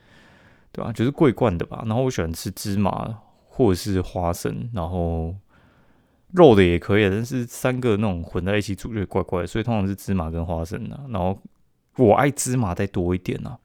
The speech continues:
然后祝大家元宵节愉快，因为现在元宵节过完，基本上就是宣告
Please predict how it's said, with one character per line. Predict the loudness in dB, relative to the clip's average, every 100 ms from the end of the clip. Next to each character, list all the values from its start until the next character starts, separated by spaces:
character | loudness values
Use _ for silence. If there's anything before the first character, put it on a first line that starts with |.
| _ _ _ -20 -20 -12 -6
然 |
后 | 0
祝 | 2
大 | 4
家 | 4
元 | 4 2
宵 | 2 0
节 | -4
愉 | -8 -12
快， | -8 -8
因 | -4 -4
为 | -4
现 | -6 -4 -2
在 | -2 -4 2
元 | 4
宵 | 4 4
节 | 2
过 | 4 6
完， | 6
基 | 2 -2
本 | 0
上 | 0
就 | 0 0
是 | 0
宣 | -2 -4 -4
告 | -2 -2